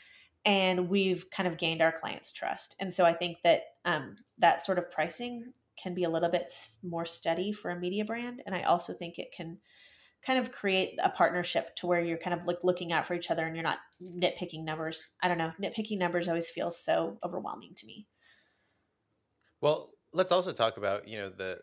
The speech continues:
Speaker 2: the shows that we're talking about and working with have been around for, they're not newer shows. I mean,
Speaker 1: Correct.
Speaker 2: Perpetual Traffic has been around, um, for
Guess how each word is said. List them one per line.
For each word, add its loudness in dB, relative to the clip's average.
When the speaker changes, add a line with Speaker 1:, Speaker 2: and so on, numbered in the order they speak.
Speaker 2:
the -10
shows -4
that -6
we're -8
talking -6
about -8
and -16
working -12
with -12
have -8
been -2
around -6
for, -8
they're -6
not -2
newer -10
shows. -10
I -12
mean, -16
Speaker 1:
Correct. -14
Speaker 2:
Perpetual -4
Traffic -4
has -16
been -8
around, -8
um, -8
for -8